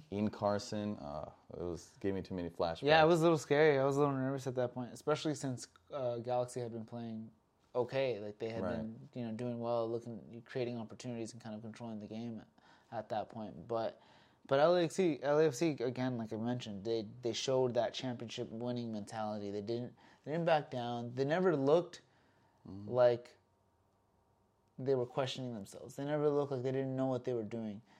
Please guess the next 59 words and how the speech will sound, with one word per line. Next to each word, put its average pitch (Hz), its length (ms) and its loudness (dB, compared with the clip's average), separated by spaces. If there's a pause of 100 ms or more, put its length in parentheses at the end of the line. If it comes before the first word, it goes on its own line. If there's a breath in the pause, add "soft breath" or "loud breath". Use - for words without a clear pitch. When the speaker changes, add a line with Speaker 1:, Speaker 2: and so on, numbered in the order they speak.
(160 soft breath)
Speaker 2:
You 131 80 -4
know, 127 60 0
in 127 140 -2
the 123 60 -2
Speaker 1:
Mm-hmm. 123 80 -10
Speaker 2:
past, 135 300 -2
we've 127 120 -4
seen 131 340 -4 (120)
L 131 120 -2
A 127 80 2
F 120 60 -6
C 127 140 -4
play, 123 320 0
and 117 140 -4
it's 113 140 -10
just 117 180 -8
like, 104 140 -10
"Man, 117 200 -6
what 117 80 -6
are, 120 100 -2
where, 117 320 -4
where, 120 300 -2
where 127 200 -2
are - 20 0
we 123 140 -2
gonna 117 160 -6
get 113 140 -6
this 110 160 -12
goal 127 240 -4
from? 101 240 -10
Like, 92 120 -12
what 120 160 -6
are 120 60 -2
we 113 100 -4
doing 113 280 -6
to, 104 60 -8 (460 soft breath)
to 127 60 -6
get 117 140 -2
this 98 140 -14
goal?" 123 380 -2 (680 soft breath)
But 135 220 6
in 131 180 -4
the, 110 200 -6
in 127 120 -4 (400)
the, 104 60 -6
in 123 100 -6
the 117 80 -4
last 123 320 -2
few 139 80 -2
games, 131 260 -4
or 131 60 0
in 120 100 -2
this 123 140 -4
season, 131 260 -4
I 117 60 -6
should 110 160 -10
say, 127 140 -4
we 127 120 0
don't, 139 220 -6